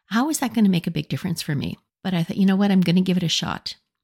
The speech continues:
And actually what Mel does is she offers, it's a high five habit challenge where you can sign up for it. And it's a five-day challenge. And then every day she sends motivational videos and tips on how you can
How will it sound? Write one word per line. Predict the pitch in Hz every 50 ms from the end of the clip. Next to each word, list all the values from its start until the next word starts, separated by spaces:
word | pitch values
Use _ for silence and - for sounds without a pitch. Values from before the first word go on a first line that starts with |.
| _ _ _
And | 196 190
actually | 190 214 247 - - - 254 214 196
what | 175 175 -
Mel | 180 170 170 180 185
does | 180 - 147 147 151 - 185
is | 165 -
she | - - - 180 -
offers, | - 156 160 - - 170 160 -
it's | 180 - - -
a | 156 143 156 -
high | - 185 185 185
five | 180 - 175 156 147 147 160 -
habit | - - 156 147 - - 143 - - _ _
challenge | - - - 165 156 165 180 170 113 92 - 170 - - - _ -
where | 185 170 165 160 151 156 160 156
you | - 185 185
can | - 180 165
sign | - - - 165 160 160 151
up | 156 -
for | - - 202 190 202
it. | 247 349 - - - _ _ _ _ -
And | 165 151 151 151 151 147 151 151 - - - _
it's | - 160 - -
a | 156
five-day | - - 135 156 175 - 202 190
challenge. | - - 185 151 151 151 165 190 185 -
And | 165 160
then | 160 156 - -
every | 156 175 202 202 185
day | 185 160 147 147 151
she | 170 - - 175
sends | - - - 160 156 160 165 -
motivational | - 160 151 165 165 156 147 - - - 156 147 -
videos | 185 196 214 214 196 196 208 208 202 196 196 - - - - _ _ _ _
and | - 160 160 156
tips | - - 185 180 - - -
on | - - 160 160 151
how | 147 151 170 165 165 165
you | 156 147 156 170
can | - - - 185 170 165 160 156 156 -